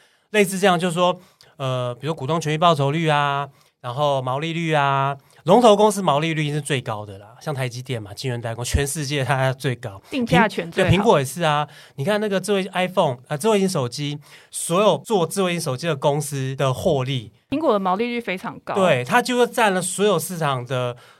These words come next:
Speaker 1: 我不知道多少，很多，但是台积电大概就占了一半哦，
Speaker 2: 嗯。
Speaker 1: 就是全世界晶圆代工厂，光它的台积电获利可能超过百分之五十了。
Speaker 2: 尤其是它高阶制程，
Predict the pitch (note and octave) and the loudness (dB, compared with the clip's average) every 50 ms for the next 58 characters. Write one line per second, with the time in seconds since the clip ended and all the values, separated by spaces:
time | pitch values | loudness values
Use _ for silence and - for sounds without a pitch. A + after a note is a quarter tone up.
0 | _ _ _ _ _ _ _ C#3 A#2 A2+ A2+ C3+ B2+ B2 C3 C#3 C3 C3 - - | _ _ _ _ _ _ _ -16 -14 -8 -6 -6 -4 -2 -2 -2 -2 -2 -4 -6
1 | - - A#2 A#2 B2 A#2+ A#2 - - - A#3 A#3+ G3+ D#3+ F3 F3 F3 F3 G#3 A3 | -6 -6 -6 -6 -6 -6 -8 -10 -2 2 2 2 4 4 4 2 2 2 -2 0
2 | G3+ A#3 G3+ F#3 G#3 G3+ G3 F#3 F#3 F#3+ F#3+ F#3+ G3+ F3+ E3+ D#3 D3+ C#3+ C3+ - | 2 2 4 4 6 6 6 6 4 2 0 2 4 4 4 2 0 -2 0 2
3 | E3+ D#3 C#3 C3+ C3 C3 B2+ B2 B2+ - G3+ G3+ G#3+ A3 G3+ - - - - - | 4 4 4 2 0 0 0 0 0 -2 -2 0 0 0 0 0 -4 -10 -20 -20
4 | - _ - - F3+ F3+ G3 F#3+ F#3+ G3 G#3 G3 G3+ G3+ G3+ F#3+ E3+ D#3 D#3+ E3+ | -16 _ -4 -2 0 0 0 0 0 0 0 0 2 0 0 2 0 2 2 2
5 | E3 D3 C3+ D3 C#3 B2+ B2+ C3 C3+ C3+ - - C3+ A2+ G2 F#2 - _ _ _ | 2 2 2 0 -2 -2 -2 -6 -8 -12 -12 -12 -12 -12 -12 -14 -18 _ _ _
6 | _ _ _ _ _ - G3 G3 G3 F#3+ F#3 F3+ F3+ F3+ - - D3+ D3+ C#3+ E3+ | _ _ _ _ _ 4 4 4 4 4 2 2 2 0 -2 -4 -4 -4 -2 -2
7 | F3 E3+ D3+ C#3+ G3 F3+ D3 D3+ D3 C3+ B2+ A#2+ B2 B2 - C#3+ C#3+ C3 C#3+ C#3+ | -2 -2 0 0 0 0 0 0 -2 -4 -4 -6 -8 -6 -4 -4 -4 -2 -4 -6
8 | - - _ _ _ _ - A2+ A#2+ B2+ C3+ D3 D3 C3 A2+ A2+ - - - G#2+ | -6 -10 _ _ _ _ -10 -6 -4 -4 -2 -2 -4 -4 -4 -6 -8 -8 -8 -10
9 | G2+ G2+ G2+ F#2+ A#3 A#3+ C4 - B3 B3+ B3+ B3 B3 A#3 A#3+ A3+ A#3 A3+ A#3 G#3 | -12 -14 -12 -8 -6 -6 -6 -6 -8 -6 -4 -4 -2 0 0 0 0 0 -2 -4
10 | G#3+ - - G#3 F#3+ - - G#3 | -6 -6 -8 -12 -12 -10 -10 -12